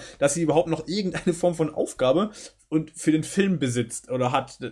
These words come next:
Das ist ja auch so ein Problem, was du grad sagst, Rico, ne? So, das ist halt, es ist halt ein bisschen, es wirkt halt so zerstückelt einfach.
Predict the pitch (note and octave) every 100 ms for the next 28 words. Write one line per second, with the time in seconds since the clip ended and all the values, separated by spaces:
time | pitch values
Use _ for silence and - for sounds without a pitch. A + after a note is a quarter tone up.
0 | C3+ C3+ D3+ D#3+ D#3+ C#3 F#3 - B2+ C#3
1 | C3+ C3 C3 D3 B2+ B2+ - - G#2+ A2+
2 | D3 C#3+ C3+ B2+ D3 D#3 D3+ D3 - -
3 | - - _ - - - - D3+ F3 F#3
4 | E3+ E3 F#3 F3 D3+ F#3 A#3 - G3 F#3
5 | F#3 - F3+ - A#3+ A#3+ G#2+ - G2 G2
6 | F#2+ -